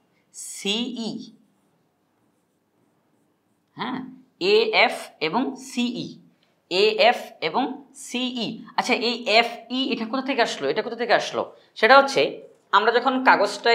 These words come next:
এভাবে ছিল, যখন তাকে আমরা এভাবে করে ভাঁজ করলাম, শীর্ষবিন্দুটাকে বিপরীত বাহুর উপরে নিয়ে বসালাম, তখন এইখানে একটা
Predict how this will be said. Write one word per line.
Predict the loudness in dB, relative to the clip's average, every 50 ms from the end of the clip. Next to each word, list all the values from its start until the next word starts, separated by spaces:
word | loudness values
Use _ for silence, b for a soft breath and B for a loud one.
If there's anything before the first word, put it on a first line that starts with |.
| 4 4
এভাবে | 4 2 2 0 0 -2
ছিল, | -2 0 0 0 -2 -4 -10 -16 -20 _ _ _
যখন | -2 0 0 2
তাকে | 2 2 2
আমরা | 2 2 2
এভাবে | 2 0 0 0 2
করে | 2 2 2 2
ভাঁজ | -2 -4 -4 -6 -6
করলাম, | -4 -2 -2 -2 -2 -2 -4 -8
শীর্ষবিন্দুটাকে | -6 -4 -4 -4 -2 -2 -4 -4 -4 -4 -4 -2 0 2 2 2 0 -2
বিপরীত | -4 -4 -6 -2 0
বাহুর | 0 0 0 0 -2
উপরে | -4 -6 -8
নিয়ে | -6 -4 -2 0 0
বসালাম, | 0 2 2 2 2 0 0 -4 -8 B B B B B B
তখন | 0 2 2 0 0 0 2
এইখানে | 2 2 0 -4 -4 -4 -2 -2
একটা | 0 2 0